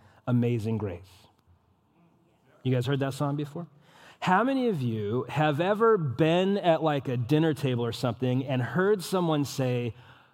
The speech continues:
"Would someone please say grace"? You guys ever heard that before? Uh, back when I did ballet, um, one of the thi-,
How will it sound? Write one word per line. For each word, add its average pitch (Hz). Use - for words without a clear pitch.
"Would 143
someone 196
please 135
say 135
grace"? 131
You 123
guys 110
ever 107
heard 120
that 120
before? 120
Uh, 135
back 156
when 185
I 156
did 143
ballet, 131
um, 131
one 170
of 196
the 190
thi-, -